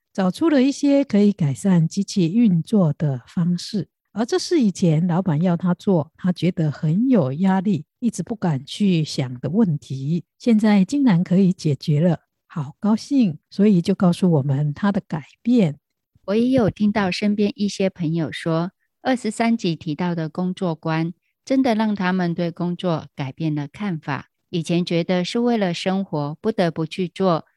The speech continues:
Speaker 2: 现在觉得可以去服务别人，觉得快乐又有意义。特别是有位需要照顾长者的听众朋友说，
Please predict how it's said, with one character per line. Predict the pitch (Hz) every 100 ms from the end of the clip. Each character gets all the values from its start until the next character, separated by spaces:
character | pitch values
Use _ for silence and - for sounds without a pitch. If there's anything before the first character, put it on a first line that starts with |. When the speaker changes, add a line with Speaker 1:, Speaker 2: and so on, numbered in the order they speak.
| _
Speaker 2:
现 | - 277 262
在 | 269
觉 | 226 180
得 | 185 165
可 | - 180
以 | 151
去 | 180
服 | 165 143 147 165
务 |
别 | _ 143 143
人， | 143 139 - _ _ -
觉 | 170
得 | 170 170
快 | - 240 214
乐 | 220 190 -
又 | 190 165
有 | 143 -
意 | 165 156
义。 | 180 180 151 _ _ _ _
特 | - 294
别 | 220 180
是 | 226 185
有 | 151
位 | 143 165
需 | 156 -
要 | 170 165
照 | 170 233 196
顾 | 208 185
长 | 151 131 175
者 | 151
的 | 135 139
听 | - 175 175
众 | 170 151
朋 | 151 147
友 | 156
说， | - - 151 151